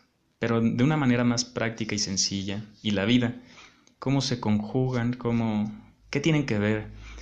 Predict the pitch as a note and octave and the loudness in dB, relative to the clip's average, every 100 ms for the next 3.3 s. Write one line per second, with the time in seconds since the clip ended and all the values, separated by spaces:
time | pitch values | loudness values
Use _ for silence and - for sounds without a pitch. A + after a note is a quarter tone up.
0 | - - - C#3+ G#3+ B3+ G#3+ D3 B2 D#3 | -16 -16 -2 6 10 10 10 8 6 4
1 | E3 C#3 B2 A2 B2+ D3 C3+ - A2 A#2 | 4 4 4 6 6 6 0 0 2 2
2 | B2 A2+ G#2 A2 A2+ G#2+ G#2 G#2+ A2 A2+ | 2 0 0 0 0 0 0 0 0 -2
3 | G#2+ G#2+ - | -4 -4 -10